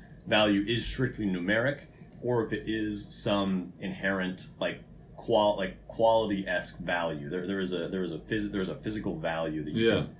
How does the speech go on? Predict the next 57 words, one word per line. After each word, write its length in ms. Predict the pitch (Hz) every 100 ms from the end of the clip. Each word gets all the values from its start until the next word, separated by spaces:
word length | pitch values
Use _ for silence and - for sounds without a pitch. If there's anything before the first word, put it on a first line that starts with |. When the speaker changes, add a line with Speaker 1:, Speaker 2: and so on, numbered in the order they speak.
| -
Speaker 2:
yeah, 140 | 104 90
Speaker 1:
sort 80 |
of 60 | 98
Speaker 2:
yeah, 60 | 98
Speaker 1:
sell 320 | 95 98 92
Speaker 2:
yeah. 40 |
Speaker 1:
to 100 | -
people. 420 | - 95 - - - -
Speaker 2:
Yeah. 220 | 101 87 - - -
Speaker 1:
And 80 | 113
I 40 |
think 140 | 147 139
the 60 |
challenge 520 | - - 151 170 143
with 180 | 104 107
sustainability 840 | 107 104 117 95 107 127 117 98 85
is 540 | 95 95 92 95 113 117
Speaker 2:
Mm-hmm. 100 | 107
Speaker 1:
how 400 | - 147 151 156
in 140 | 123
the 60 | 104
world 840 | 95 95 123 127 117 87 85 -
Speaker 2:
Mm-hmm. 480 | 110 101 104 110 113
Speaker 1:
do 80 | 104
you 100 | 101
get 220 | 107 110
some 240 | - 120
kind 240 | 117 120 107
of 80 | 95
substance 760 | - 113 110 - 92 87 -
in 60 | 104
a 40 |
sustainable 640 | 92 92 - 110 110 92
product, 680 | - - 101 95 73 - -
Speaker 2:
Mm-hmm. 240 | 104 95 104
Speaker 1:
and 120 | 110
how 320 | 113 127 135
do 100 | 135
you 100 | 120
market 380 | 98 95 92 -
that 160 | 80
to 60 | -
people? 380 | - - 62 -
Speaker 2:
Mm-hmm. 540 | 113 113 110 101 92 82
Speaker 1:
And 80 | 123
I 20 |
think 160 | 143 127
Speaker 2:
Mm-hmm. 60 |
Speaker 1:
that's 320 | 135 170 185
where 380 | 120 123 120 113
a 100 | -
lot 240 | 104 113 113
of 140 | 92
businesses 440 | 110 107 101 98 -
have 240 | 98 95
trouble 500 | - 101 92 90 82
with 420 | 85 92 87 -